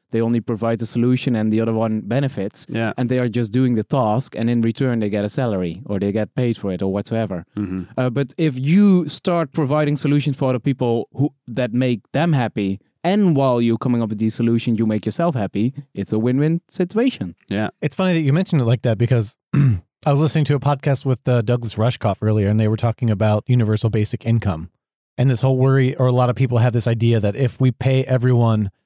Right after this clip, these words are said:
Speaker 3: a basic living wage unconditionally, that people will stop working. But I don't believe that. And I think your story
Speaker 2: Yeah.
Speaker 3: confirms this idea
Speaker 2: Yeah.
Speaker 3: that everyone, there's something inside everyone that wants to get out. And if people don't have to fight and scrape for their survival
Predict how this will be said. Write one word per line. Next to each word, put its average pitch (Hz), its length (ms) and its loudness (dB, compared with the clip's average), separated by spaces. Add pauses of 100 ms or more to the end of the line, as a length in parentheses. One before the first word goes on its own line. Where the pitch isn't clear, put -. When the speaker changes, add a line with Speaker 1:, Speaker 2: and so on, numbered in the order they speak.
(220)
Speaker 3:
a 123 60 0
basic 135 440 0
living 117 340 2
wage 113 520 0 (840)
unconditionally, 127 800 2
that 98 120 -2
people 110 220 0
will 101 100 -2
stop - 380 -2
working. 107 420 0
But 107 160 -4
I 135 100 0
don't 160 140 2
believe 143 340 2
that. 90 240 -2
And 117 140 2
I 131 40 4
think 143 220 -4
your 147 100 2
story 147 240 2
Speaker 2:
Yeah. 139 40 2
Speaker 3:
confirms 139 460 0
this 113 180 0
idea 120 260 4
Speaker 2:
Yeah. 123 60 2
Speaker 3:
that 107 200 0 (520)
everyone, 196 380 2
there's 147 220 2
something 160 300 2
inside 139 340 2
everyone 127 340 4
that 104 120 0
wants 120 220 2
to 113 80 -4
get 107 180 0
out. 98 260 -2 (500)
And 123 420 2
if 131 160 0
people 165 260 0
don't 156 160 2
have 151 160 2
to 135 80 0
fight 139 380 0
and 117 140 -2
scrape 135 440 0
for 131 140 -2
their 117 140 2
survival 117 720 0